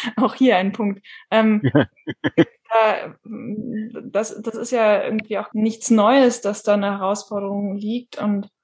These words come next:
Speaker 1: was kann man da, was kann man da tun? Wie kann man da, ähm, Strukturen neben den Bezugsgruppen eben da auch noch mehr stärken oder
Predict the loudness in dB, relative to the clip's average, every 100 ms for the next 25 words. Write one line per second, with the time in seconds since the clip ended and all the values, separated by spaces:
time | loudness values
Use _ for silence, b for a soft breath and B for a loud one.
0 | _ -6 -6 -4 -2 2 4 6 4 4
1 | 0 -2 -8 -10 -4 0 0 -2 -2 0
2 | 2 -2 -2 -2 0 0 2 2 2 0
3 | -4 -4 -4 -4 -8 -12 -8 2 4 6
4 | 4 2 _ _ -2 0 2 2 2 0
5 | -2 -4 -8 -8 -6 0 2 4 4 4
6 | 4 2 0 0 0 2 0 -2 0 0
7 | 0 0 -2 0 2 2